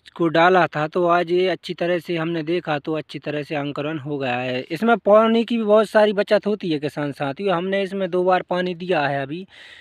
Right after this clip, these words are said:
जो कि हमने पाइप से ही दिया गया है। आप चाहें तो इसमें फव्वारे के through भी सिंचाई कर सकते हैं, लेकिन हमारे यहाँ पर तो हम ऐसे ही सिंचाई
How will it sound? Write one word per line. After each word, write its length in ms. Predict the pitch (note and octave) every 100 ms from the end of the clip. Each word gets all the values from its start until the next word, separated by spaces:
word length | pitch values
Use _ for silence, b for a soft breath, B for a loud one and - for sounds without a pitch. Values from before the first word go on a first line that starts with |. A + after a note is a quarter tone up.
| B B
जो 140 | D3 F#3
कि 140 | G#3
हमने 400 | F3+ F#3 F#3+ A#3 B3 _ _ _ _ _ _ _ _ _ _ _ _ _ _ _
पाइप 280 | E3+ F3+ G#3
से 160 | - F#3+
ही 180 | F3+ F3+
दिया 280 | D3+ D#3+ D#3+
गया 240 | D3+ D3 C#3+
है। 380 | D3 D3 F#3 -
आप 380 | D3+ E3 F3+ F#3+ -
चाहें 320 | F3 E3+ F#3
तो 160 | F#3 F3+
इसमें 260 | E3+ F#3 F#3
फव्वारे 520 | - D3 D3+ E3+ E3+
के 100 | D#3+
through 280 | - D#3 D#3+
भी 120 | D#3+ F3
सिंचाई 340 | C#3+ D#3 F3+
कर 160 | F#3 D#3
सकते 360 | D3+ C#3 - C3
हैं, 160 | C3
लेकिन 320 | C3+ E3+ F3 C#3+
हमारे 400 | B2+ D3+ E3 E3
यहाँ 200 | D#3+ D#3
पर 240 | F3 G3+ b b b b b b E3+
तो 60 |
हम 340 | C3 - C#3 E3+ -
ऐसे 280 | D3+ C#3+ E3
ही 160 | F3+
सिंचाई 520 | D3+ C#3+ D3+ D3 F3